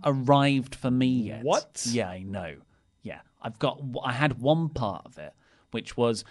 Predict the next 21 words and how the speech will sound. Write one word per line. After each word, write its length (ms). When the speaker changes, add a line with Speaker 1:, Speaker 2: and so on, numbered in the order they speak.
Speaker 1:
so 200
I 180
like 320
the, 180
uh, 80
the 160
pens 640
which 220
have 240
multiple 680
colours 520
on, 260
so 140
Speaker 2:
Oh, 20
Speaker 1:
you 100
Speaker 2:
yeah, 40
Speaker 1:
can 80
Speaker 2:
yeah. 60
Speaker 1:
select 420
which 180
colour. 240